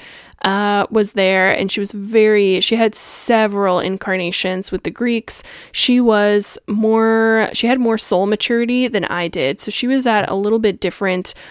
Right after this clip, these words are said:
level as far as what she was doing in each lifetime. And she, I mean, she taught the Greeks everything. She taught them our language. The Greek language is the language we brought from our universe.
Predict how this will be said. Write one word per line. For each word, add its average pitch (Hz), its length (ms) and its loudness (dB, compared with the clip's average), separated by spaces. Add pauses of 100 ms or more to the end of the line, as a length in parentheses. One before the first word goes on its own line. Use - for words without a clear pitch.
(200)
level 208 720 0
as 196 180 -4
far 196 440 0
as 196 440 -2
what 196 260 -2
she - 200 -2
was 202 200 0
doing 185 320 0
in 196 140 -4
each 190 300 -4
lifetime. 233 800 -2 (540)
And 226 600 4 (200)
she, 262 920 4 (120)
I - 120 -6
mean, 226 100 -4
she 277 160 -2
taught 233 240 0
the 214 80 0
Greeks 180 340 -4
everything. 180 640 -4
She - 220 0
taught 247 280 2
them 220 300 2
our 196 180 0
language. 220 760 0
The 220 80 -2
Greek 277 300 0
language 220 680 2
is - 240 -4
the 190 160 -4
language 208 380 2
we 214 100 0
brought 190 360 0
from 190 280 -6
our 170 100 -4
universe. - 760 -4